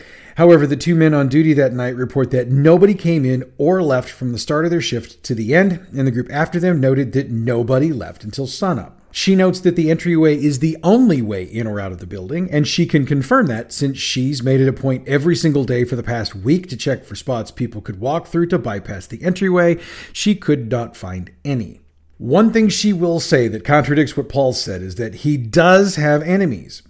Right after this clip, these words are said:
See, his accident happened when he was working for Jackson Denman, who's been working for years to rebuild their section of downtown into something closer to what it was before the bombs dropped.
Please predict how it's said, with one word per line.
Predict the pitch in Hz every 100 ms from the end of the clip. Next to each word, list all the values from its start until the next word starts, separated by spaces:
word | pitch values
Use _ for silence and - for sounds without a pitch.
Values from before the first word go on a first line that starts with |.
| -
See, | - 160 - -
his | 151 165 -
accident | 180 220 185 156 123
happened | 131 113 135
when | 123
he | 127
was | 120 107
working | 127 - 127
for | -
Jackson | 98 87 123 135 - 120 101
Denman, | 113 196 160 76 101 -
who's | 254 254
been | 240
working | 170 160 160 143
for | 147
years | 127 131 127
to | 120
rebuild | 113 110 113 110
their | 110
section | 113 - 131 - 131
of | 117
downtown | 127 127 127 147 147
into | 147 147
something | 190 185 190 190 185
closer | - 202 240 233 233
to |
what | 196 185
it | 143
was | 143
before | 139 131 101
the |
bombs | 104 180 202
dropped. | 127 87 -